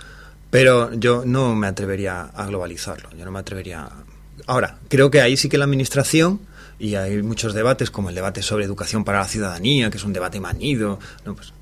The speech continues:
ahí realmente la administración sí que tiene que tomar un buen peso, porque sí que es la promotora de los valores que deseas,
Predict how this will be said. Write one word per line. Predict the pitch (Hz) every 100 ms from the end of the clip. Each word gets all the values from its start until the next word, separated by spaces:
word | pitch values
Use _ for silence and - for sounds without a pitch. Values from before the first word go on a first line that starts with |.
| - -
ahí | 90
realmente | 90 95 98 98
la | 123
administración | 104 101 -
sí | 110
que | 117
tiene | 135
que |
tomar | 98 95
un | 98
buen | 92 87
peso, | 85 156 - - -
porque | 104 - 98
sí | 104
que | 107 101 113
es | - - -
la | 101
promotora | 98 104 95 90 120 117 175
de | 131 -
los | 101
valores | 95 98 101 -
que | 123
deseas, | 95 - 98 92